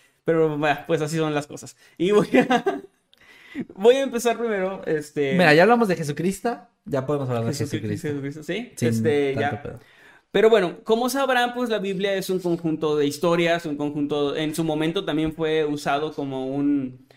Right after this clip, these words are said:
Speaker 1: una serie de reglas, tanto de sociedad como de higiene, como de, pues, cómo vivir tu vida, ¿no? Básicamente,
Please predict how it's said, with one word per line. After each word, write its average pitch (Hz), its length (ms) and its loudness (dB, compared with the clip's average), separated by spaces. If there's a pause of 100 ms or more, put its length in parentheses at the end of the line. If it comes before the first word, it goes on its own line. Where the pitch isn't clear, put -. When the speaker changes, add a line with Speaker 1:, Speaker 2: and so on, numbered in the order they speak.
(320)
Speaker 1:
una 160 180 -2
serie 175 240 0
de 165 120 2
reglas, 180 920 2
tanto 147 440 -2
de 143 100 0
sociedad 202 580 -2
como 208 200 -4
de 190 120 0
higiene, 185 520 0
como 151 220 -4
de, 139 80 -4
pues, 143 380 -10
cómo 180 260 0
vivir 165 400 2
tu 165 80 -2
vida, 147 320 -4
¿no? 131 100 -4
Básicamente, 139 720 -6